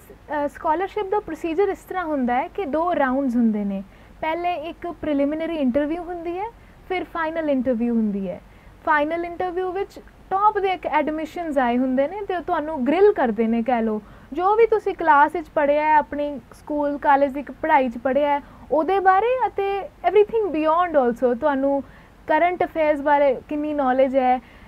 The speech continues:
ਤੇ ਇੱਕ, ਇੱਕ ਇੰਪੋਰਟੈਂਟ ਚੀਜ਼ ਜਿਹਦੇ, ਜਿਹਦੇ 'ਤੇ ਉਹ ਬਹੁਤ ਫੋਕਸ ਕਰਦੇ ਨੇ is community service, ਕਿ ਜਿਹੜਾ ਬੱਚਾ ਹੈ ਉਹ ਸਿਰਫ ਸੈਲਫਿਸ਼ ਪੜ੍ਹਾਈ ਕਰ ਰਿਹਾ ਹੈ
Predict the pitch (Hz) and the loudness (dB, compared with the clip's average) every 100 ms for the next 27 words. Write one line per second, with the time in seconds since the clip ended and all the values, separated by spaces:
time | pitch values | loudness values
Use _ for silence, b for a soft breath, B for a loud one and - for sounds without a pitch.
0 | - 392 359 381 - 415 403 - - - | -8 -6 -2 -4 0 -2 -2 -6 -20 -18
1 | - 320 320 349 466 480 370 349 277 285 | -12 -6 2 2 4 0 0 -2 -2 -2
2 | 302 254 - 262 302 320 311 262 262 349 | -4 -6 -10 -8 -6 -6 -4 -2 -2 -4
3 | - 277 381 427 - 320 240 240 240 254 | 0 0 0 -4 -2 -2 2 0 0 -2
4 | 370 b b b - - 415 370 - - | -6 b b b -10 -2 0 -2 -8 -20
5 | - 381 381 440 494 415 392 302 240 240 | -8 -4 -2 0 2 0 0 0 0 2
6 | 220 - - b b b b - 359 370 | 0 -4 -20 b b b b -6 -2 -2
7 | - 247 294 349 302 277 - 349 320 277 | -4 0 2 2 2 0 0 2 4 4
8 | 269 415 b b - 370 - 392 440 427 | 2 -4 b b -6 -4 -2 0 0 -2
9 | - 302 320 320 453 427 - 415 311 311 | -4 -2 -2 0 0 0 2 4 4 2
10 | 339 311 320 339 403 | 0 0 0 -2 -2